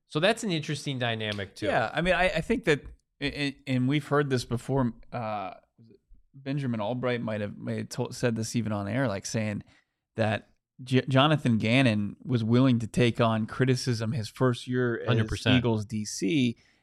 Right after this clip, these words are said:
Speaker 2: said, "Hey, you work on, on building up this, this roster overall, and
Speaker 1: Yeah.
Speaker 2: if it's at, you know, i-, i-, if I don't benefit from it, from having talent on the roster, I'm willing to, to take those lumps year one." And you, you look at how the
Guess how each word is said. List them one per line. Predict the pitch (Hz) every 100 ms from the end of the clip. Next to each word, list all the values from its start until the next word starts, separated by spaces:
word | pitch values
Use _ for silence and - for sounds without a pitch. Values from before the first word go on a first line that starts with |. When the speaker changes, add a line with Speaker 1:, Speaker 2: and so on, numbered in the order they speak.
| -
Speaker 2:
said, | - 120
"Hey, | 131
you | 127 147
work | 151 143
on, | 131 117 110
on | 113 113
building | 120 120 120 110
up | 113 -
this, | 104 - - _ -
this | 117 107 - -
roster | 120 131 - - 113 101
overall, | 117 107 113 151 139 117 107
and | 110
Speaker 1:
Yeah. |
Speaker 2:
if | 113 117
it's | 113 - - - _
at, | 110 117 - -
you | 123
know, | 107 98 98 - _
i-, | 123 -
i-, | - -
if | 123
I | 127
don't | 143 120
benefit | 131 139 151 143 113 104
from | - 123 113
it, | 110
from | - 113
having | 120 113 110
talent | 120 123 127
on | 113
the | 107
roster, | 135 147 123
I'm | 110 120
willing | 123 131 123 117
to, | 117 107
to | - 113
take | - 135 139
those | 120 113 104
lumps | 123 135 - -
year | 123 120
one." | 110 147 165 117 107 _ _ _ -
And | 117 120
you, | 120
you | 131 147
look | 170
at | 147
how | 135
the | 120 113